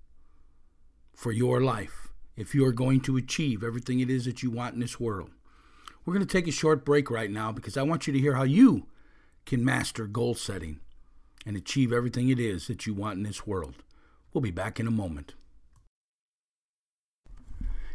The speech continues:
Inspirational University is excited to announce its goal setting course. Yes, goal setting, your life blueprint. It's available now for your purchase.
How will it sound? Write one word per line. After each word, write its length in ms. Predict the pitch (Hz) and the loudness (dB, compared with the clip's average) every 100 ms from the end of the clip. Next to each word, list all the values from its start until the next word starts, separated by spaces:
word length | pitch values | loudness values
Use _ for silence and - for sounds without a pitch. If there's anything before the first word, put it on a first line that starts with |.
| - | 10
Inspirational 800 | 214 262 - 151 202 233 165 143 | 12 12 12 12 12 12 12 12
University 680 | 170 147 113 143 - 104 101 | 12 12 12 12 12 4 4
is 140 | 98 | 2
excited 640 | 104 - - 185 156 110 104 | 0 2 6 10 10 8 4
to 140 | 113 | 4
announce 480 | 104 120 135 143 - - - - | 4 6 8 6 2 -2 2 8
its 220 | 135 - | 8 8
goal 320 | - 139 135 | 12 12 12
setting 420 | - 127 98 92 | 12 6 6 4
course. 500 | - 104 90 - - - - - - | 2 2 0 0 -4 -6 -8 -8 10
Yes, 420 | 143 117 - - - | 10 12 6 0 10
goal 260 | 143 156 | 12 12
setting, 460 | 143 - 104 90 90 - - | 12 8 6 2 -2 -6 2
your 500 | 120 131 143 147 143 - | 10 12 12 12 8 4
life 460 | 113 120 120 - - | 6 8 8 6 2
blueprint. 720 | 117 110 117 113 - 95 85 - - - | 4 8 10 8 6 2 0 -2 -6 -2
It's 180 | 107 - | 4 6
available 540 | 98 135 143 127 104 | 10 10 12 10 6
now 340 | 98 127 147 160 | 6 12 12 12
for 160 | - | 8
your 260 | 101 113 113 | 6 6 6
purchase. 640 | - 165 170 208 190 | 8 10 10 10 8